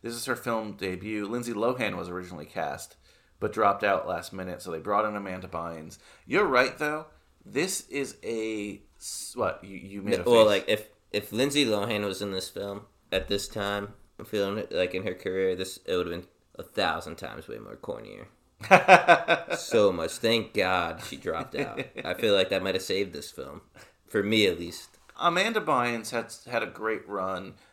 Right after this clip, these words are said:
Speaker 1: and eventually, you know, she's gonna get her own leads in a lot of teen stuff, like She's the Man, What a Girl Wants, right?
Speaker 2: Yeah.
Speaker 1: But, but, but I think you're right. Here,
Speaker 2: What a Girl Wants is good.
Speaker 1: she's kind of subdued in this performance here. Like, I,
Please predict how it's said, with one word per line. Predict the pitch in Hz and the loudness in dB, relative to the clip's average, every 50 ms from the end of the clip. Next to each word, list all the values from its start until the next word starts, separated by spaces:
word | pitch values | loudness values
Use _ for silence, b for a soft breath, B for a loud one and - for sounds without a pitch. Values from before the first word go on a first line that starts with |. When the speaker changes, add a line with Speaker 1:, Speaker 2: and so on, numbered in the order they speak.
| b b | b b
Speaker 1:
and | 120 127 | -4 0
eventually, | 143 165 180 - 175 160 147 143 | 0 0 0 -2 -2 -2 -2 -2
you | 139 | -2
know, | 123 | -4
she's | 113 - 127 117 | -6 -6 -8 -8
gonna | 131 139 127 | -6 -6 -4
get | 117 123 107 | -2 -2 -2
her | 110 107 - - | -2 -4 -4 -4
own | 98 98 101 101 101 101 98 101 | -4 -4 -4 -4 -6 -6 -6 -6
leads | 104 104 101 98 95 95 90 - | -6 -6 -6 -6 -8 -8 -10 -10
in | 95 92 90 | -10 -10 -10
a | 87 | -8
lot | 76 82 90 92 90 | -4 -2 0 0 0
of | 87 - | -2 -6
teen | - - 104 98 92 92 | -10 -14 -12 -12 -12 -12
stuff, | - - - 101 95 92 92 - - | -10 -4 0 0 0 0 0 -4 -8
like | 82 80 - | -8 -8 -10
She's | - - 98 90 - | -10 -12 -14 -12 -12
the | - 90 | -12 -10
Man, | 95 104 104 104 101 101 98 95 101 101 101 - b b b b b b b | -6 -6 -4 -4 -4 -4 -4 -4 -6 -6 -8 -12 b b b b b b b
What | 123 104 104 104 | -6 -2 -2 -2
a | 92 | 0
Girl | 95 101 101 95 | 0 0 0 0
Wants, | 92 92 95 95 98 98 98 98 95 92 - 95 | -2 -2 -2 0 0 0 0 -2 -4 -6 -4 0
right? | 95 95 95 98 - - B B | 0 0 0 0 -4 -8 B B
Speaker 2:
Yeah. | 110 104 92 90 90 | 2 4 4 4 4
Speaker 1:
But, | - - | 2 0
but, | 160 151 165 | -4 -4 2
but | 180 170 | 2 2
I | 180 | 4
think | 180 269 277 262 | 2 0 -2 0
you're | 330 370 170 | 0 2 2
right. | 139 131 117 107 - - | 4 4 4 4 2 0
Here, | - - 107 | 0 2 4
Speaker 2:
What | 117 120 | 4 4
a | 113 | 4
Girl | 120 113 101 | 4 4 4
Wants | 98 95 95 92 - | 4 2 0 -2 -4
is | - 87 | -8 -12
good. | - 82 85 85 82 - _ _ _ _ _ _ _ _ _ _ _ - | -8 -6 -6 -6 -8 -10 _ _ _ _ _ _ _ _ _ _ _ -12
Speaker 1:
she's | - 160 165 156 - | -8 -8 -8 -8 -6
kind | - 175 185 202 233 262 | 0 2 2 2 2 0
of | 254 | -2
subdued | - - - 165 - 104 98 104 107 110 110 110 104 95 92 - b b b b b b | -4 -2 -2 -2 -2 -4 -6 -6 -6 -6 -4 -4 -6 -6 -6 -10 b b b b b b
in | - 101 95 92 | -10 -10 -8 -8
this | 87 87 - | -8 -8 -10
performance | - 92 85 - 95 92 90 85 82 80 82 - - | -10 -12 -10 -8 -8 -8 -6 -8 -8 -12 -12 -12 -10
here. | 87 90 87 82 85 - B B B B B B B | -8 -6 -6 -6 -8 -10 B B B B B B B
Like, | 113 110 107 - - - - | 0 0 0 -2 -6 -10 -10
I, | 107 | -10